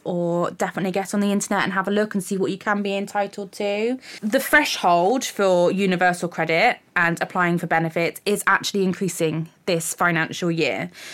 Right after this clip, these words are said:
So if you weren't eligible last year when you did a benefit calculation, do one again, because you might be eligible. Um, as I said earlier, even if it's just one p, claim it, 'cause then you will be eligible and qualify for those cost of living payments that are coming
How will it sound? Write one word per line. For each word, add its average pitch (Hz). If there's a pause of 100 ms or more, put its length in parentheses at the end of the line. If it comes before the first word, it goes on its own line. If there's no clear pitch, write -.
(200)
So 196
if 240
you 240
weren't 233
eligible 202
last 190
year 170
when 180
you 175
did 175
a 170
benefit 165
calculation, 170 (760)
do 180
one 165
again, 160 (500)
because 175
you 170
might 160
be 160
eligible. 170 (320)
Um, 170
as 180
I 180
said 175
earlier, 180
even 220
if 208
it's -
just - (240)
one 196
p, 220 (920)
claim 185
it, 180 (640)
'cause 185
then 165
you 160
will 160
be 160
eligible 160
and 151
qualify 156
for 170
those 160
cost -
of 180
living 165
payments 165
that -
are -
coming 156